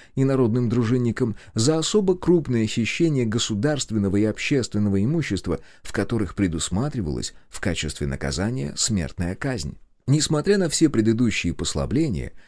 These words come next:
и достаточно четкую конструкцию оснований уголовной ответственности,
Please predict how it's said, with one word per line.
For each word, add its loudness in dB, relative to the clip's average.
и 2
достаточно -4
четкую 0
конструкцию -4
оснований 0
уголовной 0
ответственности, -4